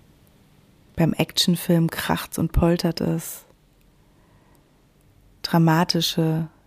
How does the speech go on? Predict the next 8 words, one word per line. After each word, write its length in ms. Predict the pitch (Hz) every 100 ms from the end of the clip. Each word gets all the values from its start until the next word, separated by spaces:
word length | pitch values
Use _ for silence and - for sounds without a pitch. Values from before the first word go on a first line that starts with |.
| -
leicht 380 | 160 165 - 165
dumpfe 280 | 165 - 165
Geräusche 760 | 156 156 165 165 165 165 165 - _ _ _ _ _ _ _ _ _ _ _ _ _ _ _ _ _ _
kannst 280 | - 165 -
du 60 | 160
beim 300 | 156 156 151 -
Thriller 460 | - 170 175 170
hören. 440 | 170 165 165 165